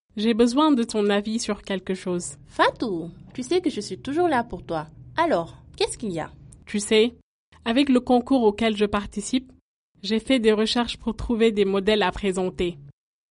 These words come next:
Speaker 1: Je suis tombée sur ces forums en ligne, qui sont comme des communautés en ligne, où des stylistes et d'autres professionnels partagent des idées et des conseils.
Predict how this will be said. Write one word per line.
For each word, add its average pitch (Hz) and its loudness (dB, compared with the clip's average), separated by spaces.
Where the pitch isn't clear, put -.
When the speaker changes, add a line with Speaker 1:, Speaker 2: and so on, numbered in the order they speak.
Speaker 1:
Je 220 -2
suis 247 0
tombée 247 4
sur 262 -4
ces 240 -2
forums 240 0
en 202 0
ligne, 247 2
qui - -4
sont 233 -2
comme 269 -2
des 226 0
communautés 208 0
en 180 -2
ligne, 220 0
où 311 8
des 247 4
stylistes 285 4
et 220 2
d'autres 277 2
professionnels 247 2
partagent 240 0
des 208 0
idées 220 2
et 214 -2
des 190 2
conseils. 190 -6